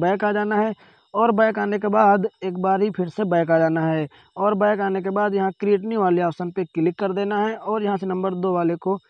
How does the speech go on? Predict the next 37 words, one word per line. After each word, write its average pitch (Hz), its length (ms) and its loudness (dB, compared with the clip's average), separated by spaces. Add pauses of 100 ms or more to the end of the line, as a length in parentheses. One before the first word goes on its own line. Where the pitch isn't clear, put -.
(200)
सिलेक्ट 202 240 -2
कर 196 100 -2
लेना 175 300 0
है। 170 220 0
उसके 175 300 -6
बाद 202 280 0
यहाँ 170 160 -2
से 175 100 -8
नेक्स्ट 196 300 -4
कर 151 200 -4
देना 160 280 -2
है। 165 280 0 (340)
नेक्स्ट 202 220 -2
करने 220 260 -4
के 220 120 -4
बाद 214 260 2
अभी 196 200 2
आपको 214 220 -2
चले 208 200 -2
जाना 208 220 0
है 208 80 0 (100)
इमेज 202 260 0
असिस्ट 208 400 -6
पे 226 160 -4
और 208 260 -2
यहाँ 190 180 0
से 190 100 -6 (120)
ब्लैक 170 300 0
कलर 175 240 -4
का 202 100 -6 (100)
एक 175 200 -4
इमेज 170 260 -4
को 220 120 -4
सिलेक्ट 190 420 -2
कर 151 140 -8
लेना 151 300 -2
है। 156 260 -2